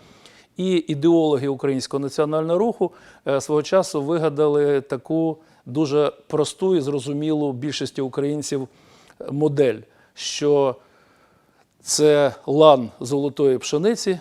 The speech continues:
у синьому полі. Тому, відповідно, у всіх документах, у всіх відозвах, у всіх, е, е, відомих, е, скажімо, джерелах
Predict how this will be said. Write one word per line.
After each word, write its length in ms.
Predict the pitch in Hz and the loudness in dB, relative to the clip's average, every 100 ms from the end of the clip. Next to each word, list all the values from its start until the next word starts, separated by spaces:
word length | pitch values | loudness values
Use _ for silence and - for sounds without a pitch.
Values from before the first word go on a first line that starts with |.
| - | -8
у 100 | 127 | -8
синьому 420 | - 175 156 143 | -2 -2 -2 -4
полі. 280 | - 123 104 - | -6 -8 -8 -8
Тому, 260 | 147 180 | -2 0
відповідно, 560 | 170 151 156 156 131 135 | 0 -2 -2 -2 -2 -4
у 20 | |
всіх 300 | 131 190 143 | -4 -4 -4
документах, 720 | 143 135 135 127 113 117 107 - | -4 -4 -4 -4 -6 -8 -10 -6
у 80 | 143 | -6
всіх 420 | - 180 185 156 | -6 -4 -6 -4
відозвах, 680 | 156 127 131 113 107 101 - | -4 -2 -4 -4 -8 -10 -10
у 100 | 139 | -10
всіх, 480 | 131 - 180 - - - | -8 -6 -4 -4 -6 -6
е, 60 | |
е, 880 | 135 135 127 127 120 123 120 120 117 113 247 | -2 0 0 0 -2 -4 -6 -4 -6 -10 -10
відомих, 640 | 131 151 147 156 131 123 - _ _ _ - - | -6 -4 0 0 0 -4 -10 _ _ _ -20 -8
е, 400 | 120 120 120 117 | -4 -2 -2 -4
скажімо, 640 | - 135 127 127 123 120 120 | -4 -6 -6 -6 -4 -4 -4
джерелах 560 | 120 156 190 220 208 | 0 4 6 4 2